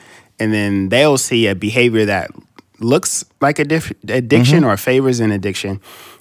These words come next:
Speaker 1: um, and they'll speak about it in that way, all while dismissing, like, all the addictions they have,
Speaker 2: Facts.
Speaker 1: whether it's, like, porn or whether it's food or,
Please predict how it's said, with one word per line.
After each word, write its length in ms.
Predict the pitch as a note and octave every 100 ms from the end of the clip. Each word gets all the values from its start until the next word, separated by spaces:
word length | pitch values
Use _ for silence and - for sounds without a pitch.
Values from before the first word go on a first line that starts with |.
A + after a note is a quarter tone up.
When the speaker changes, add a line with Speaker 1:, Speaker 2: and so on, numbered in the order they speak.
| _
Speaker 1:
um, 500 | A#2+ A2 G2 F#2 F#2 - _ _
and 160 | C3+ A#2+
they'll 320 | A#2+ A#2 G#2+ - -
speak 360 | - E3 E3+
about 320 | B2+ A2+ G#2+
it 180 | G#2 G2+ -
in 160 | G#2+
that 200 | G2+ F#2
way, 380 | F#2+ F#2+ E2+ G2 _ _
all 240 | D3 F#3 E3+
while 420 | D3+ C3+ A#2+ A2+ -
dismissing, 720 | A#2 C3 - A#2+ B2+ - A#2 G#2+
like, 220 | G2+ G2
all 280 | - B2 B2
the 400 | A2 A2 G#2+ F#2+ - - -
addictions 500 | A2 F#2+ G#2+ - F#2+
they 140 | F#2
have, 360 | F#2+ F2+ E2 F2 - - -
Speaker 2:
Facts. 180 | D#2+ D#2
Speaker 1:
whether 240 | A#2 A2
it's, 140 | G#2 -
like, 180 | F#2
porn 640 | - B2 A#2+ A#2 A2+ A2+ G#2+
or 300 | G2+ F#2+ F2+ - - - _
whether 340 | A2 G#2 G2+
it's 160 | G2 -
food 760 | - C#3 C3+ B2+ B2+ B2 B2 A#2
or, 460 | G2+ G2 F#2 E2+